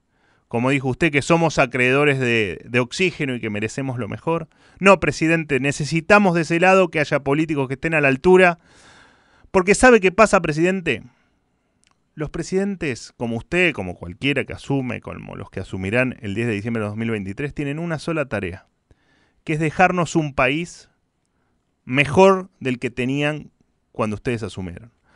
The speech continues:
Nosotros necesitamos un, que el diez de diciembre del dos mil veintitrés, usted, presidente, nos deje un país mejor que el diez de diciembre del dos mil diecinueve. ¿Y sabe qué, presidente?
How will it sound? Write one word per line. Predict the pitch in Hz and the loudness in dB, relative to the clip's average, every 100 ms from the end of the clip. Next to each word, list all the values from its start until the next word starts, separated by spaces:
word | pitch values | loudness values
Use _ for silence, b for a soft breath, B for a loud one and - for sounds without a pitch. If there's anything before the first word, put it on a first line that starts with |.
| b b b b | b b b b
Nosotros | 156 165 - 233 233 | -4 2 4 6 4
necesitamos | 190 170 165 165 185 190 170 | 0 -2 -4 0 2 2 0
un, | 175 156 | -2 -4
que | - | -2
el | 156 | -2
diez | 156 185 | 0 -2
de | 180 | -2
diciembre | 151 175 165 | -4 -4 -4
del | |
dos | 131 | -4
mil | 127 151 | -6 -6
veintitrés, | 139 123 165 - | -8 -6 -8 -4
usted, | 156 135 220 220 | -4 2 6 6
presidente, | 185 151 147 165 175 151 | 4 -6 -2 -2 -4 -6
nos | 135 | -2
deje | 143 180 180 | 2 2 0
un | 156 | -2
país | 120 143 | -2 -2
mejor | 147 123 143 143 | -4 -4 -4 -4
que | |
el | 127 | -2
diez | 120 | -2
de | 135 | 0
diciembre | 117 131 123 | -2 -2 -6
del | 101 | -6
dos | 110 | -6
mil | 117 | -6
diecinueve. | 107 101 95 | -6 -8 -10
¿Y | 98 | -6
sabe | 160 156 | -2 -2
qué, | 156 | -2
presidente? | 156 143 147 151 135 | -6 -8 -8 -8 -10